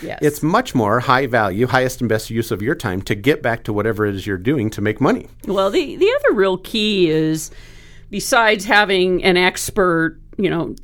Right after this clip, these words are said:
Speaker 1: do the financials and prepare the taxes, it isn't just about this year. It's really going forward into the next year where you can now go, "Hey, maybe you missed it this year 'cause you weren't thinking about it," or,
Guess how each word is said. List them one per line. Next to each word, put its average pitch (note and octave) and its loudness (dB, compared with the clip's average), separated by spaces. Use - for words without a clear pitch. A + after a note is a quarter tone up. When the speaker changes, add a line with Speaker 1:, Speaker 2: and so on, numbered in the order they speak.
Speaker 1:
do G3+ 2
the F3 -2
financials F3 2
and D#3 -2
prepare B3 2
the A3 -2
taxes, E3 -2
it G3 0
isn't B3+ 0
just G#3+ 2
about F3 4
this E3+ 2
year. G#3 0
It's F3+ -2
really A3+ 2
going F3+ 2
forward F#3 2
into F#3 0
the E3 -2
next A#3+ -4
year F3 2
where D#3+ 0
you G#3 -2
can G3+ -4
now F3 0
go, F3 2
"Hey, A3+ 2
maybe A3+ 0
you C4 0
missed A#3 0
it F3 0
this C4 0
year F#3 2
'cause F3+ -4
you F3 2
weren't F3 0
thinking D4 2
about D#3+ 2
it," F#3+ 2
or, F3+ 2